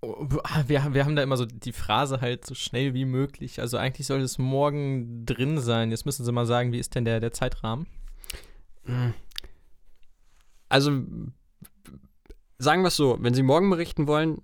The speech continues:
Speaker 2: nein, die Pommes werden natürlich weiterhin noch, äh, produziert und, äh, auch verkauft.
Speaker 1: Hm.
Speaker 2: Wenn Sie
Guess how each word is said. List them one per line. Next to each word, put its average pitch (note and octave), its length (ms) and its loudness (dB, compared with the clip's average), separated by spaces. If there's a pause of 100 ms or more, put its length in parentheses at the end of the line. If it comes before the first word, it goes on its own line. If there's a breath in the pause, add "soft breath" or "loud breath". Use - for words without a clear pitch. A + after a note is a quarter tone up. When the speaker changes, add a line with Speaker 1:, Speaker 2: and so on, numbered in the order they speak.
Speaker 2:
nein, D3+ 420 2 (480)
die B2+ 80 0
Pommes C3+ 540 2
werden A#2+ 320 4
natürlich D3 600 2
weiterhin B2 480 2
noch, - 380 -4
äh, A2 260 -2
produziert B2 640 -2
und, A2 480 -6
äh, A2 300 -4 (220)
auch - 400 -2 (140)
verkauft. - 520 0 (400 loud breath)
Speaker 1:
Hm. A#2+ 340 0
Speaker 2:
Wenn C#3 220 4
Sie C#3+ 440 2